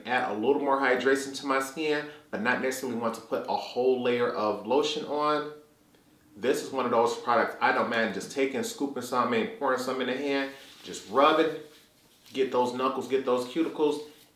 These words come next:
and keep it moving, honey. I like it on the face, I like it on the body. This bad boy here will be repurchased, so if anything, out of all four products,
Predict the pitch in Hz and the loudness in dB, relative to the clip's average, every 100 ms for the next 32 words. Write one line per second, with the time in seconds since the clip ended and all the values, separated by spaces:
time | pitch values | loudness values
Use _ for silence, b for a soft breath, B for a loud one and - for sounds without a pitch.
0 | - 95 - - 143 98 87 98 127 107 | -14 -10 -10 -8 -6 -4 -6 -4 -2 -2
1 | 92 101 95 - 110 107 107 101 90 - | -4 -6 -6 -2 2 2 2 -2 -6 -8
2 | - 131 139 139 - 110 107 101 101 - | -4 4 4 4 0 2 2 -2 -6 -8
3 | 92 104 135 147 151 151 151 - B B | -4 4 8 8 6 2 -2 -10 B B
4 | B - 107 135 131 127 127 123 123 120 | B -12 2 2 4 2 4 4 4 4
5 | 127 120 120 104 98 120 131 131 127 127 | 4 2 2 -4 -2 2 2 2 0 -2
6 | 135 147 151 147 - 101 95 92 - - | 2 2 2 -4 -6 -4 -2 -2 -8 -18
7 | - 196 202 135 113 101 - 113 110 - | 0 4 4 2 2 0 0 0 0 -2
8 | - 156 160 190 180 190 185 170 - | 2 4 4 2 2 4 6 4 0